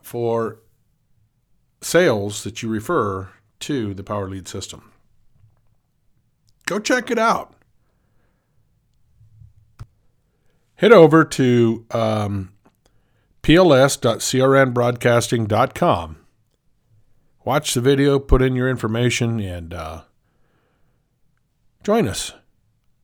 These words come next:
Take it for a drive. See what happens.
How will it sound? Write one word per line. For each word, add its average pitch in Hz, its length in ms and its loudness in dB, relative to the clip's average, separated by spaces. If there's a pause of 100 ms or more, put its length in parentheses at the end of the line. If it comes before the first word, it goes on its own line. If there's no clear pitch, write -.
(320)
Take 160 160 -6
it 156 80 -8
for 156 140 0
a 131 80 -2
drive. 104 520 -6 (1600)
See - 120 -8
what 117 120 -4
happens. - 560 -8